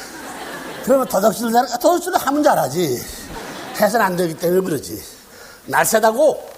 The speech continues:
지금도 나 이렇지만 확 하면 담 넘어가. 아니야. 지금도 그렇다고. 철복을 내가 많이 했거든. 응? 씨름을 못 해봐나. 축구라는 내 못하는 게 없다고.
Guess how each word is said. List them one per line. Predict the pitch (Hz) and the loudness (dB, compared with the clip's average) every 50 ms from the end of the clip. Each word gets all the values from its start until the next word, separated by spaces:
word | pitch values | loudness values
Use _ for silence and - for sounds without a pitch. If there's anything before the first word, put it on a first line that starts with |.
| - - - - - - - | -20 -20 -20 -20 -20 -20 -12
지금도 | - - 247 262 254 247 247 | -8 -4 -4 -2 -2 -2 0
나 | 247 240 247 | 2 4 4
이렇지만 | 240 233 226 - 240 240 226 - - - - - - - - | 4 4 2 0 0 0 0 -2 -4 -10 -14 -18 -20 -20 -14
확 | - - 226 254 - - - | -2 2 2 2 2 -2 -4
하면 | 233 233 208 | -4 -4 -4
담 | - 175 170 170 | -4 -4 -2 -2
넘어가. | 165 135 131 117 - - - - - - - - - - - - - - - - - - - - - - - - - - - - - - | -2 -4 -4 -8 -10 -12 -14 -18 -20 -20 -20 -20 -20 -20 -20 -20 -18 -16 -16 -16 -14 -14 -14 -14 -12 -14 -14 -14 -14 -14 -14 -14 -6 -2
아니야. | 233 302 339 359 359 349 330 - - - - - - - - - - - - - - - - - - - - - - - - - - - - - - - - | -2 0 2 4 4 4 4 2 -2 -8 -16 -18 -18 -18 -18 -18 -18 -18 -20 -18 -18 -18 -18 -18 -20 -20 -20 -20 -20 -20 -20 -20 -20 -20 -20 -20 -20 -14 -8
지금도 | - 277 269 254 254 | -6 -4 -4 -2 -2
그렇다고. | 240 226 226 240 202 170 180 208 - - - - - - - - - | -4 -4 -4 -4 -4 -4 -6 -12 -16 -20 -20 -20 -20 -20 -20 -20 -18
철복을 | - - - 269 262 262 247 254 | -6 -2 0 2 2 2 2 2
내가 | 247 240 240 | 2 2 2
많이 | 220 208 190 175 | 2 2 2 0
했거든. | 160 - - 127 139 139 120 - - - - - - - - - - - - - - - - - - 381 - - - - - - - - - 107 | -4 -6 -6 -6 -6 -6 -6 -8 -14 -20 -20 -20 -20 -20 -20 -20 -20 -20 -20 -20 -20 -18 -18 -18 -18 -18 -18 -18 -20 -20 -20 -20 -20 -16 -14 -12
응? | 151 190 - - - - - - | -12 -12 -14 -18 -20 -20 -18 -14
씨름을 | - - 220 196 175 175 160 156 147 | -4 0 2 2 2 2 2 0 0
못 | 143 135 123 | -2 -2 -2
해봐나. | 131 135 120 113 117 - 123 - - - - - - - - | -2 -4 -4 -4 -4 -6 -6 -8 -10 -14 -16 -18 -18 -16 -12
축구라는 | - - - - - 247 233 202 175 - - 165 | -10 -10 -10 -2 0 2 2 4 2 0 -4 -4
내 | 180 220 | -4 -2
못하는 | 262 254 240 233 254 269 | 2 2 2 2 2 2
게 | 262 | 2
없다고. | 240 - - 131 - | 0 0 -2 -4 -6